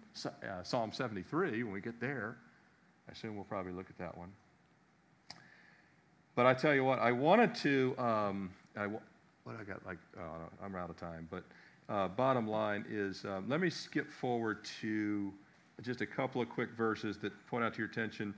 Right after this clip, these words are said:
Uh, verse, by the way, verses ten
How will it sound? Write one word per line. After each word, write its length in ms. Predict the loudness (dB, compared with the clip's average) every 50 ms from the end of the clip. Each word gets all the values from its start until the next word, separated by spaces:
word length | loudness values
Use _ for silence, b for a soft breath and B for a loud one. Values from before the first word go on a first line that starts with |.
| B B B B B B B 2
Uh, 260 | 4 6 6 6 4
verse, 360 | 4 6 6 6 6 6 2
by 220 | -2 2 4 6 6
the 80 | 6
way, 100 | 6 4
verses 380 | 4 4 4 2 2 0 -4 -4 -8 -12 -8 -4
ten 500 | 0 2 2 4 4 4 2 2 0 -2